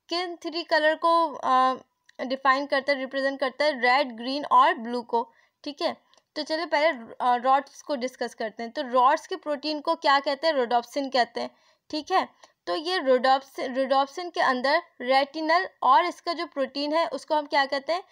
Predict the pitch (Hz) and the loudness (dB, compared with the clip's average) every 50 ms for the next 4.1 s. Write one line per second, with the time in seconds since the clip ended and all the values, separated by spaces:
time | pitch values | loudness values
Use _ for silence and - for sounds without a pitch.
0 | _ _ _ _ _ _ - - - - - - 311 311 - - - _ - - | _ _ _ _ _ _ -14 -14 -12 -6 0 2 2 2 2 -2 -20 _ -12 -12
1 | 277 - - - 320 302 302 302 - - - 240 220 226 _ _ _ _ _ _ | -12 -8 -2 2 2 2 2 0 -4 -6 -6 -6 -6 -6 _ _ _ _ _ _
2 | _ _ _ _ _ _ _ _ _ _ _ _ _ _ _ _ _ _ _ _ | _ _ _ _ _ _ _ _ _ _ _ _ _ _ _ _ _ _ _ _
3 | _ - 294 269 254 240 240 233 - - 302 294 285 262 226 214 - - 226 208 | _ -6 -2 -2 -2 -2 -4 -6 -6 -4 -4 -2 0 0 -2 -2 -2 -8 -14 -14
4 | 214 | -12